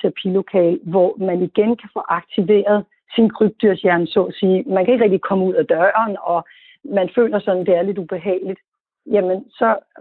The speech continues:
risikerer vi, at den bliver for meget aktiveret, hvor i stedet for, hvis vi står ude under åben himmel med marker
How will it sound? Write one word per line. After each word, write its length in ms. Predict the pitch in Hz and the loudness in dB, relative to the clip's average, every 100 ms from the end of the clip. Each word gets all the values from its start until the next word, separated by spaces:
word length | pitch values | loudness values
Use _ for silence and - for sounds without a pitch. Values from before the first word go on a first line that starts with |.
| - - - | -20 -18 -2
risikerer 440 | 208 202 202 254 220 | -2 -2 -2 0 2
vi, 60 | |
at 60 | 208 | 0
den 120 | 208 | -4
bliver 200 | 202 185 - | 0 0 0
for 60 | |
meget 340 | 185 170 220 202 | -4 -2 -2 -4
aktiveret, 560 | - - 175 175 175 | -6 -4 0 2 2
hvor 300 | 165 175 - | 2 0 0
i 80 | 196 | -6
stedet 260 | - 208 202 | -2 -2 -2
for, 80 | 190 | -4
hvis 180 | 165 | -4
vi 60 | 175 | -8
står 320 | - 208 214 | -2 0 2
ude 420 | 254 202 220 233 | 4 4 6 4
under 180 | 175 160 | 2 0
åben 280 | 165 190 220 | 2 2 2
himmel 460 | 180 190 214 226 226 _ _ - | 2 4 4 2 0 _ _ -4
med 100 | 175 | 0
marker 600 | 160 160 208 226 233 233 | 2 2 0 -2 -6 -8